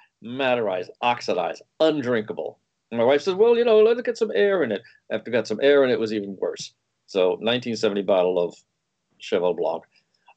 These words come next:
Um, the, the, so the key is drink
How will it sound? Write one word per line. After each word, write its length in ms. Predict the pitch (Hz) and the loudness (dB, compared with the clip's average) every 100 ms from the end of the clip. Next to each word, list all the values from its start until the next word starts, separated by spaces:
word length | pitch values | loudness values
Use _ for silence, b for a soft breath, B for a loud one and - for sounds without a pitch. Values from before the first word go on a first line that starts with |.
| - | 0
Um, 320 | 175 - - _ - 587 | 2 0 -4 _ -20 -14
the, 400 | - - 139 - | -12 -10 0 0
the, 540 | 143 160 151 147 139 | 0 -2 -2 -2 -6
so 120 | - 135 | 0 0
the 100 | 135 | 0
key 340 | - 214 208 | 0 2 2
is 400 | - 135 120 117 | 2 2 2 -4
drink 540 | 113 131 160 175 170 | -8 0 0 0 -6